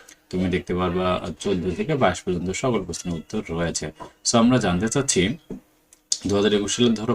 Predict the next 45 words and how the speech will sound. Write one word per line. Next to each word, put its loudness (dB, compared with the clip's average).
পাঁচ, 4
সাত, 0
আট -2
প্রশ্নটা -4
জানতে -6
চাই। -8
তো -2
এখান 4
থেকে 4
তুমি 2
দুহাজার 2
একুশ -4
সালের 0
ফোল্ডারে 0
চলে 0
যাবে, 0
এখান -2
থেকে -4
খ -14
বিভাগে 0
চলে 0
যাবা। 2
তো -20
এখান -2
থেকে 0
পাঁচ 4
নাম্বার -2
প্রশ্ন -6
জানতে 0
চাইলে -2
পাঁচ 2
নাম্বার -2
পিডিএফ -4
এ -4
প্রবেশ -2
করো। -8
So -2
তাহলে 2
তুমি 2
এখান -2
থেকে 0
পাঁচ 2
নাম্বার -2
প্রশ্নের -4
যে -2